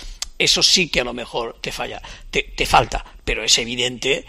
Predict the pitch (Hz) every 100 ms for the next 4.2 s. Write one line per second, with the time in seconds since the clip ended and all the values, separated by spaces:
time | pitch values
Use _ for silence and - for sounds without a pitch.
0 | - - 120 117 123 123 110 107 135 101
1 | - 101 - 135 135 151 - 98 - -
2 | 117 - 110 107 110 104 - 104 - 113
3 | 120 123 131 143 147 120 98 - 107 117
4 | 110 -